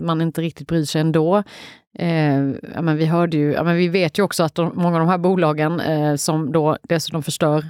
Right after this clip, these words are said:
vår planet och varför vi då måste kämpa jättehårt för att hitta lösningar, samtidigt som de då fortsätter att förstöra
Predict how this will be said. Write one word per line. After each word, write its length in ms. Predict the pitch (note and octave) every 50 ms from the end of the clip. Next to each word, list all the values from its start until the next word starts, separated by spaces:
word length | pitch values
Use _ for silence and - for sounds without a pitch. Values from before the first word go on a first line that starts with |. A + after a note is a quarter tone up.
| - _ _ _ _
vår 80 | - F3
planet 460 | - - F3+ F3+ D#3 C3 C#3 - - - - -
och 200 | - C#3+ - E3
varför 340 | D3+ C#3+ - - E3 D#3 - -
vi 140 | - E3+ D#3
då 220 | D3 E3 D3+ D3+
måste 360 | - D#3+ C#3+ - - D3+ D3 - -
kämpa 340 | - - E3 D#3 - D3 -
jättehårt 520 | - D#3+ E3+ E3 - E3+ D#3+ G3 F#3 D#3+ -
för 100 | - D3+
att 80 | -
hitta 240 | - F3 - - D#3
lösningar, 600 | D3 D#3 E3 D#3 - - D#3 C3 B2+ C3+ E3 D#3+ - - - - - - - - -
samtidigt 460 | - - F3+ D#3+ - E3+ D#3 D3+ D3
som 240 | - - E3+ E3+ E3+
de 240 | E3+ D#3 C#3+ C#3+ D3+
då 240 | D#3+ D3 C3 C3 B2 - _ _ _ _ _ _
fortsätter 640 | - - F3 - - G3+ - B3 G#3+ - - - G#3
att 60 | G3
förstöra 420 | A3 F#3+ - D#3+ B2+ C3+ C3+ C#3